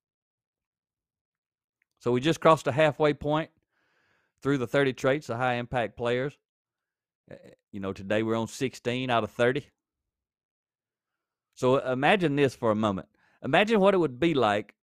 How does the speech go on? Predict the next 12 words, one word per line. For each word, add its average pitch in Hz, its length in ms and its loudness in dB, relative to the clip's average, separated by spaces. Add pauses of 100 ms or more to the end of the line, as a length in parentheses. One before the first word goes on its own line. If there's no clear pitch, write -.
if 98 220 -18
every 175 320 -4
team 156 380 -6
member 127 320 -4
in 107 140 -4
your 131 160 0
company, 104 520 -6 (460)
on 156 220 0
site 160 480 0 (540)
and 85 140 -12
off 127 200 2
site, 127 380 -2